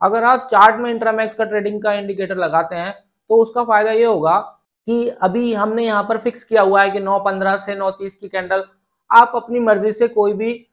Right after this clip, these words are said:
candle choose कर सकते हैं। मान लीजिए आप चाहते हैं आधे घंटे की candle breakout या आप चाहते हैं फ़ोर्टी फ़ाइव minutes की candle breakout, तो उस तरीके से आप flexibility कर सकते हैं। साथ ही साथ यहाँ पर stop loss target की बात करूँ तो हमने ज़ीरो पॉइंट टू फ़ाइव परसेंट डाला है, जिसको आप change कर सकते हैं अगर आप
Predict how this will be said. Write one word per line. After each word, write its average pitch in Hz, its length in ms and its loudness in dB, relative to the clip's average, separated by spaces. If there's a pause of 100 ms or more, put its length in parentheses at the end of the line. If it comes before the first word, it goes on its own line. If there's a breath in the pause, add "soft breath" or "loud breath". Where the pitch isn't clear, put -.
(280)
candle 208 320 2
choose 220 220 0
कर 160 160 0
सकते 151 240 -6
हैं। 160 80 -2
मान 180 160 0
लीजिए 196 160 0
आप 196 180 4
चाहते 190 240 0
हैं 190 80 0
आधे 196 260 2
घंटे 175 280 -4
की 170 120 -6
candle 165 300 -6
breakout 160 440 -2
या 180 120 0
आप 185 160 -2
चाहते 180 240 -4
हैं 190 80 -8
फ़ोर्टी 190 220 -8
फ़ाइव 202 260 -4
minutes 185 300 -12
की 165 120 -20
candle 156 320 -6
breakout, 160 380 -6
तो 277 140 -4
उस 208 340 -6
तरीके 202 300 -4
से 214 140 -8
आप 208 220 2
flexibility 196 540 -4
कर 190 140 -4
सकते 190 260 -10
हैं। 196 120 -10 (380)
साथ 208 200 4
ही 220 60 -6
साथ 226 260 2
यहाँ 208 160 0
पर 214 160 -4
stop 190 300 2
loss 202 160 -4
target 196 380 -2
की 208 80 -10
बात 196 260 0
करूँ 196 200 -6
तो 202 60 -6
हमने 196 260 -8
ज़ीरो 190 220 -4
पॉइंट 196 240 -8
टू 202 100 -8
फ़ाइव 196 200 -2
परसेंट 190 320 -8
डाला 180 200 -2
है, 190 60 -6
जिसको 185 280 -10
आप 202 280 2
change 214 220 0
कर 208 140 -4
सकते 190 280 -14
हैं 190 60 -6
अगर 175 180 -6
आप 202 240 -2